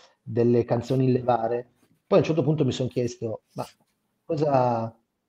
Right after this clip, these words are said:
cosa vuole dire?" No? E da lì ho capito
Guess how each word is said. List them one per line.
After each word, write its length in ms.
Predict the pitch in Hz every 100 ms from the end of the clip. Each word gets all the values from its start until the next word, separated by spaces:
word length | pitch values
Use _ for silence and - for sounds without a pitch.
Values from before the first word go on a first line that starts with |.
| _ _
cosa 180 | - 151
vuole 200 | 117 113
dire?" 380 | 110 110 101 - _ _ _
No? 260 | - 123 - _ _ _ _ _ _
E 80 | 175
da 60 | 196
lì 120 | 277
ho 40 |
capito 760 | 160 131 175 - 202 - -